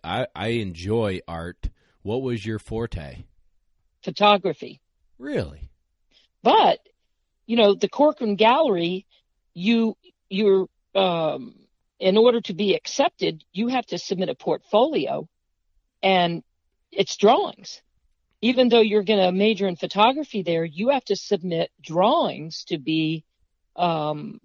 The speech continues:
Speaker 2: back then they were, uh, in the top six art schools in the country.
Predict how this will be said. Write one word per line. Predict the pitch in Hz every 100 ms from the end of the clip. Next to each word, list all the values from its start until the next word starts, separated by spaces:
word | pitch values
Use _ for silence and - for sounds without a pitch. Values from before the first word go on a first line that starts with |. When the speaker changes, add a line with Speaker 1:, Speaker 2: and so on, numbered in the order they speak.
| 143 123 -
Speaker 2:
back | 156 196 220 - -
then | 214 269 254
they | 208
were, | 180 180 175 151 -
uh, | 175 165 160 160 _ _ _ _ -
in | 180 170
the |
top | - 226 220
six | - - 254 -
art | 180 233 -
schools | - 175 165
in | 160
the | 151
country. | - 254 294 139 -